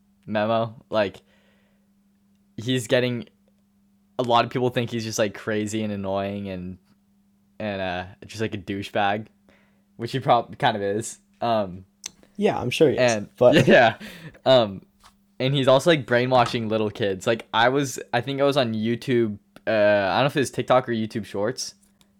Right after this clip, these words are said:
Speaker 1: um, but there's this one, like, kid that he looked like he was, like, twelve years old, and he was like, "You need to go get Hustler University. It's the best fifty dollars you'll e-, ever spend."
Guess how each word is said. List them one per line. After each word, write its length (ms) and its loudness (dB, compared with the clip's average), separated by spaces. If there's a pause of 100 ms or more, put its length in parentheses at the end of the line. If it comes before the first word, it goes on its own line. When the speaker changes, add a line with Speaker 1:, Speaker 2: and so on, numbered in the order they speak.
(140)
Speaker 1:
um, 440 -4 (1200)
but 260 4
there's 220 0
this 120 -2
one, 240 -2
like, 180 -2
kid 140 0
that 120 0
he 100 0
looked 160 -2
like 160 0
he 100 -2
was, 140 0
like, 200 -2 (280)
twelve 360 2
years 220 2
old, 320 0
and 40 -20 (360)
he 40 -2
was 120 -2
like, 160 0 (380)
"You 100 -2
need 160 -2
to 80 -4
go 140 2
get 240 0
Hustler 360 -2
University. 600 -2
It's 140 -10
the 60 -8
best 300 -4
fifty 320 -4
dollars 320 -2
you'll 240 0
e-, 180 -2
ever 240 0
spend." 540 -4